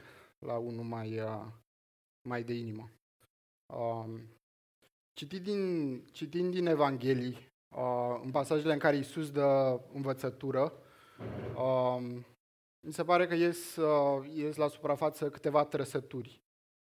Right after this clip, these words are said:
Um, în, în învățăturile lui, el, uh, contrează obiceiuri ale vremii, uh, sau, uh, porniri păcătoase ale oamenilor, sau definește că anumite porniri sunt păcătoase.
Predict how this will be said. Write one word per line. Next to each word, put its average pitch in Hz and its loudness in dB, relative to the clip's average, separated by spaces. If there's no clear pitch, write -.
Um, 113 -4
în, 127 -8
în 156 -6
învățăturile 160 0
lui, 147 -2
el, 139 0
uh, 120 2
contrează 143 2
obiceiuri 135 -2
ale 127 2
vremii, 123 -6
uh, 117 -2
sau, 123 0
uh, 113 -6
porniri 139 0
păcătoase 135 -2
ale 123 0
oamenilor, 123 -2
sau 135 0
definește 139 -4
că 131 -4
anumite 127 -4
porniri 123 -8
sunt 117 -14
păcătoase. 120 -8